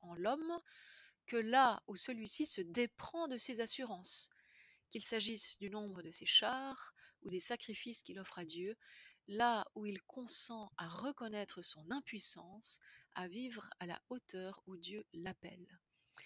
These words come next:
La puissance de Dieu dans l'homme, donc, va briller quand l'homme, là où l'homme consent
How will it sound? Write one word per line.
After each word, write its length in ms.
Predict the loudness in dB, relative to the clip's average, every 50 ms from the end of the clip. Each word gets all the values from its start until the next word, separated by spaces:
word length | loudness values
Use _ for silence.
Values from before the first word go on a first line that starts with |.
| -18 -20 -20 -20 _ -10
La 100 | -10 -8
puissance 600 | -6 0 4 6 8 8 8 6 4 2 2 2
de 120 | 2 2
Dieu 160 | 2 0 -2 -2
dans 120 | -2 -2
l'homme, 420 | 0 0 0 -2 -4 -8 -10 -14 -14 -12
donc, 260 | -12 -12 -10 -8 -6
va 160 | -2 -2 0
briller 520 | 0 2 0 2 0 0 -2 -2 -4 -4 -6 _
quand 140 | -12 -12 -10
l'homme, 400 | -6 -2 0 0 0 -2 -6 -10 -12 -16 -20 -20 -20 -20 -20 -16 _ 2
là 140 | 2 2 4
où 120 | 2 2
l'homme 320 | 2 2 0 0 -2 -6 -8
consent 520 | -10 -8 -4 -2 -2 -2 -2 -6 -10 -14